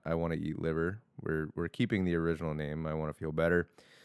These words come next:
Um, thanks for joining us. This has been a pleasure. We'll have a guest on next episode, and then, uh, the w-,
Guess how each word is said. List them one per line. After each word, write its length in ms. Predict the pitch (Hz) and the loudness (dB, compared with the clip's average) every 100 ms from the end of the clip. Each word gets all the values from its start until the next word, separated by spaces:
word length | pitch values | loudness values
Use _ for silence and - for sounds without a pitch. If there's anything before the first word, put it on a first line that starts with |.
| - - _ - - | -20 -20 _ -6 2
Um, 760 | 92 92 90 90 87 90 90 98 | 4 6 6 4 4 2 0 4
thanks 220 | 107 101 | 4 4
for 120 | 98 | 0
joining 380 | 98 101 98 95 | 2 4 4 4
us. 160 | 95 - | 2 -2
This 140 | 87 | -6
has 40 | |
been 160 | 90 92 | -2 -2
a 40 | |
pleasure. 320 | 101 95 90 92 | 4 4 6 6
We'll 140 | 95 | 6
have 80 | 92 | 6
a 40 | |
guest 300 | 85 92 - | 4 4 4
on 140 | 92 92 | 2 2
next 240 | 90 - | 0 0
episode, 500 | 87 - 92 87 87 | -4 0 4 4 4
and 240 | - 87 | 2 0
then, 600 | 85 85 85 82 82 82 - | 2 2 2 0 -2 -4 -4
uh, 440 | 80 80 78 78 78 | 0 2 2 2 0
the 0 | 76 | 0
w-, 220 | 85 78 | -2 -2